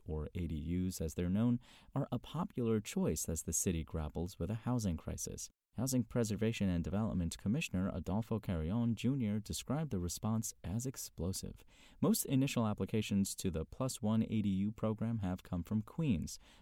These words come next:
followed by the Bronx and Staten Island. So far, the greatest interest has been in having detached structures, such as converting garages or building backyard cottages.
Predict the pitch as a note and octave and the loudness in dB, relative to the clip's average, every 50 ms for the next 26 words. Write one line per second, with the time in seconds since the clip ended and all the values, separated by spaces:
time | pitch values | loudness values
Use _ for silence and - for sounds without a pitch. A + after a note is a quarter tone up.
0 | - - - - C#2 D2 D2+ E2+ G#2 - C#2+ D2 D2 E2 G#2+ A2 G#2 G2+ F#2+ F#2+ | -20 -10 -6 -4 -2 0 0 -2 -2 -2 -2 -2 -2 -2 0 0 2 2 2 2
1 | G#2 A2+ - - - G2 G2 G2 G#2 - - - F2 E2+ - G2+ G#2+ A#2+ A#2+ G2 | 2 0 -2 -4 -4 0 0 0 0 0 -2 -2 -2 -2 -2 0 2 4 4 4
2 | - E2+ E2+ - - _ - - - F#2+ - F#2+ F2 D#2+ D2+ - G2 G2+ G2+ F#2 | 2 0 -6 -10 -12 _ -2 0 0 2 2 0 -2 -2 -2 0 0 2 2 2
3 | F2 - - G2 G2+ - - D#2+ - - E2 E2+ D#2+ - - F#2 F2 D#2 D#2+ E2 | 0 0 0 -2 -2 0 -2 -4 -4 -2 -2 -4 -2 -2 -2 -2 0 0 -2 -4
4 | F2+ G2 F#2+ G2 F#2 F2+ - - - - - - F#2+ F2+ - C3 C#3 C#3+ - - | -4 -2 -2 0 -2 -2 -4 -8 -20 -20 -8 -4 -4 -2 0 0 0 0 -2 -4
5 | - - - - - - - - F#2 D#2 D2+ - - G2+ A#2 C3+ - - - - | -8 -12 -14 -12 -10 -10 -6 -2 -2 -2 -2 -2 -2 -2 -2 -2 -2 -4 -6 -6
6 | - - - - - - - - D#2+ D2+ G#3+ G#3+ G#3 F#2+ F2 E2 - E2 E2+ G#2+ | -6 -6 -6 -6 -6 -6 -4 -4 -2 2 2 2 4 2 2 0 0 0 0 2
7 | A#2+ A2+ A2 A2+ A2 G#2+ - - A2 A#2+ C#3+ D3 C3 B2+ A#2 A#2 G#2+ A2 A2 A2 | 2 2 2 0 0 -2 -2 -4 -2 -2 -2 0 2 2 2 4 4 4 4 4
8 | G2+ - D#2+ D#2+ D#2+ - - D#2+ D2+ D#2 - - - F#2+ F#2 G2 F2+ - - - | 2 2 0 -2 -2 -2 -4 -4 -4 -4 -6 -6 -4 -4 -2 -2 -4 -6 -8 -10
9 | - - - - | -12 -12 -16 -18